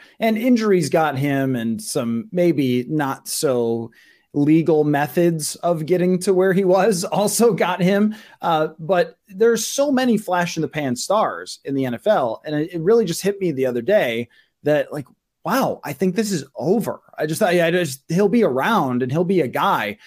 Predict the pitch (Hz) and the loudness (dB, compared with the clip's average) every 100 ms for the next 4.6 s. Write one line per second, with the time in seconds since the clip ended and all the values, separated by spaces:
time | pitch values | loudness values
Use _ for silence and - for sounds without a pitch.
0 | - _ 165 151 - 156 147 175 220 220 | -20 _ -2 0 -2 -4 -2 0 2 4
1 | 208 185 143 _ - - 147 151 196 170 | 4 2 0 _ -12 -2 0 2 2 2
2 | 180 180 143 156 175 139 - 170 165 - | 2 2 0 0 0 0 -2 -2 -2 -4
3 | - - - 147 160 151 151 131 165 143 | -10 -8 -2 -2 0 -2 -2 -2 -2 0
4 | 131 127 - 156 180 175 | -2 -4 -2 0 0 -2